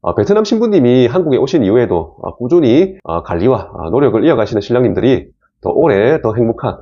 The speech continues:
어, 결혼 생활을 하고 계십니다. 어, 좋은 인연은 준비된 마음에서 시작됩니다. 신랑님의 작은 변화와, 어, 노력이 모여서 더 큰 행복으로 이어지게 될 것입니다.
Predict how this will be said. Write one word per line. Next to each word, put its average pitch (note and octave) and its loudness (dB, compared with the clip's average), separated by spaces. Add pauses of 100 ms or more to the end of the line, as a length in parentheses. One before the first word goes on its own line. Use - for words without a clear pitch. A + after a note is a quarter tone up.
어, F2 -10
결혼 A2 0
생활을 F#2+ 0
하고 A2 -2
계십니다. D#2 -6 (920)
어, G#3 0
좋은 F3 2
인연은 F#3 0
준비된 E3 -2
마음에서 G2+ -4
시작됩니다. A2 -4 (280)
신랑님의 C3+ 2
작은 A#2 -2
변화와, F#2+ -4
어, E2 -8
노력이 G#2+ 0
모여서 F2+ -2 (240)
더 - -8
큰 D#3+ -2
행복으로 B2+ 0
이어지게 G2+ -2
될 E2 -6
것입니다. D#2 -8